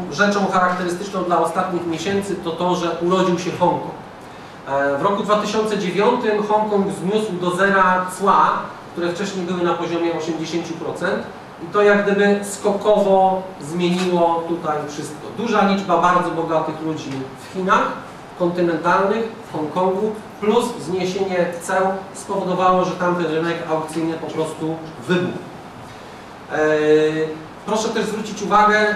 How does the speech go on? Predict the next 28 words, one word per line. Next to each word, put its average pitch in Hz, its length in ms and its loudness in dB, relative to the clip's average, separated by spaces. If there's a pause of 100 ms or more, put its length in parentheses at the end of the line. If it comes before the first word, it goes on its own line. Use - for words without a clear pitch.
(140)
co 196 300 0
ważna, 180 580 4
ta 175 120 -2
średnia 208 580 4
cena 208 320 4
za 185 120 2
skrzynkę. 180 580 2 (100)
Średnia 196 420 -2
cena 151 260 2
za 180 120 0
skrzynkę 190 560 4 (200)
w - 20 -8
Nowym 175 300 2
Jorku 196 520 4
trzy 208 200 0
sześćset, 208 640 2 (400)
e, 156 300 4 (580)
a 170 400 4 (300)
w 185 340 2
Hongkongu 190 840 2 (300)
dziewięć 196 340 2
tysięcy 180 480 -4
siedemset, - 560 -4
więc 151 160 -4
widać, 175 340 -2
że 165 220 -2
ceny 226 320 2
uzyskiwane, 175 920 -2